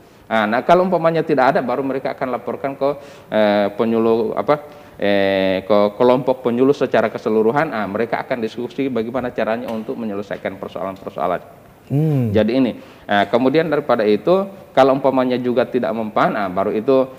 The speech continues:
Speaker 1: ya kita mengundang, misalnya me-, penyuluh-penyuluh itu akan mengundang kepada orang-orang tertentu dan seterusnya untuk memberikan, eh, apa, pembinaan-pembinaan kepada mereka.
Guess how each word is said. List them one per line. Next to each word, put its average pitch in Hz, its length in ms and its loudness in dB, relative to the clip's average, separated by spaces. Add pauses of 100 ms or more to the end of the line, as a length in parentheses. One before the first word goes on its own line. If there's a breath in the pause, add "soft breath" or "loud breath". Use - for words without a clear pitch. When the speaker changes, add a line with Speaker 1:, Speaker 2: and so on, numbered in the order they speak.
(200 loud breath)
Speaker 1:
ya 95 160 2
kita 95 320 -4
mengundang, 101 480 -4
misalnya 98 400 -6
me-, 101 160 -4
penyuluh-penyuluh 101 720 -6
itu - 80 -4
akan 101 240 -4
mengundang 98 400 -8
kepada 92 400 -6
orang-orang 95 400 -6
tertentu 98 480 -8
dan 98 100 -8
seterusnya 95 560 -10
untuk 135 240 -8
memberikan, 151 560 -10 (480 loud breath)
eh, 98 380 -2
apa, 110 260 -4 (160)
pembinaan-pembinaan 113 800 -4
kepada 101 320 -4
mereka. 98 460 -6